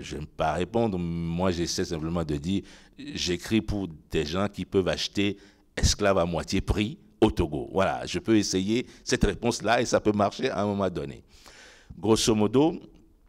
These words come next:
la question que, euh, Martine me pose, celle du, du retour, qui n'en est pas un définitif,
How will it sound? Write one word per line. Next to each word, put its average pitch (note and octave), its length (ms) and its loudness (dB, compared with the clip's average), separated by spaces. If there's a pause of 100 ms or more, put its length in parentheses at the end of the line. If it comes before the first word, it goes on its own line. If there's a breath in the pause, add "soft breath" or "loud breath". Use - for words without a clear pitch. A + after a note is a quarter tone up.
(460)
la F2+ 180 0
question B2 760 0
que, G2+ 500 4
euh, D2 320 -2
Martine D2+ 440 -8
me D2+ 100 -6
pose, D2+ 420 -2
celle F2 720 -4 (220)
du, C2+ 380 -12 (920 soft breath)
du E2 140 -12
retour, G2 840 -2
qui - 140 -6
n'en G2 240 0
est G2+ 140 -2 (360)
pas - 200 -6 (100)
un G#2+ 180 0 (340)
définitif, G#2 960 -4